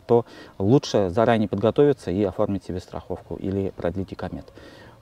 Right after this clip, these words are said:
Вот примерно так. И после этого ставится, ставится штампик, а, и там, а, сразу обратите внимание, какая дата, э,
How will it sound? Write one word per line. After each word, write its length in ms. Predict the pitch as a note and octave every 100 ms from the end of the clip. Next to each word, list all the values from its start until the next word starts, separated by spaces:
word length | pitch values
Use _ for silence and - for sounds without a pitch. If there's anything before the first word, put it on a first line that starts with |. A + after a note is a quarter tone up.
| -
Вот 220 | G2 D#3+ -
примерно 400 | C3+ D#3+ F3+ -
так. 300 | B2+ G#2+ -
И 120 | G3+
после 260 | A#3+ - G#3+
этого 180 | G#3+ F#3
ставится, 440 | - D#3+ D3+ - B2
ставится 440 | D#3 C3 A#2+ B2+
штампик, 540 | - D#3+ A3 C#4+ - - - - - - - -
а, 140 | A2+
и 160 | A2 D#3
там, 300 | G#3+ G#3 G3
а, 240 | C#3+ B2+ A#2+
сразу 340 | - D#3+ C#3+
обратите 440 | B2+ C#3+ C#3 C#3 B2+
внимание, 400 | C3 D3 G#3 F#3
какая 420 | C3+ - F3+ E3
дата, 400 | B2+ F#3 D3 -
э, 240 | - A2